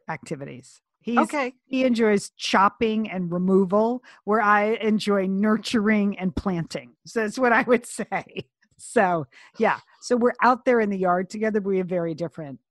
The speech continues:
Speaker 2: Okay,
Speaker 1: different
Speaker 2: that's
Speaker 1: jobs.
Speaker 2: good, Lian.
Speaker 1: Yeah.
Speaker 2: That's good. Okay. And finally, um, Alexis suggests don't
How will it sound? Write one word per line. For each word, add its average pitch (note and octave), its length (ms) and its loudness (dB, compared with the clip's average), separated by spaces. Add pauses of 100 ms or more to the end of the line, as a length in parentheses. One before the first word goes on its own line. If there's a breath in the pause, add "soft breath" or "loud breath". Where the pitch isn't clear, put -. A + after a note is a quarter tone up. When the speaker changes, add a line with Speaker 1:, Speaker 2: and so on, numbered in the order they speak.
(260)
Speaker 2:
Okay, D4+ 120 6
Speaker 1:
different C#4 240 0
Speaker 2:
that's C#4 260 0
Speaker 1:
jobs. A4 240 0
Speaker 2:
good, D#4 80 -8
Lian. G3 280 -2
Speaker 1:
Yeah. G#3+ 80 2
Speaker 2:
That's C#4 240 -2
good. F4 420 -6
Okay. A3+ 360 -2 (340 loud breath)
And B3 200 0
finally, F4+ 580 2
um, A#3+ 380 0
Alexis C4 460 -4
suggests G#3+ 680 -6 (640 soft breath)
don't B3 340 4